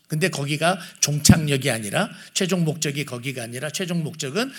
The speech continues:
메시아가 오고, 그리고 저와 여러분들이 구원을 받는 데까지 하나님의 원대한 계획이 있다라고 했습니다.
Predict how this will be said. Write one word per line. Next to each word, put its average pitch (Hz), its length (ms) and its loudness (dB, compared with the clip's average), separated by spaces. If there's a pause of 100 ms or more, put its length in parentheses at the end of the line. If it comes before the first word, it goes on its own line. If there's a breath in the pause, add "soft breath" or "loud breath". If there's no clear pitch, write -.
(180 loud breath)
메시아가 131 600 0
오고, 117 480 -2 (160 loud breath)
그리고 123 280 0
저와 127 300 -2
여러분들이 120 540 -2 (240 loud breath)
구원을 190 420 6
받는 139 300 -2
데까지 117 340 -6
하나님의 131 520 -4 (220 loud breath)
원대한 175 580 4
계획이 131 600 0
있다라고 117 600 -4
했습니다. - 500 -6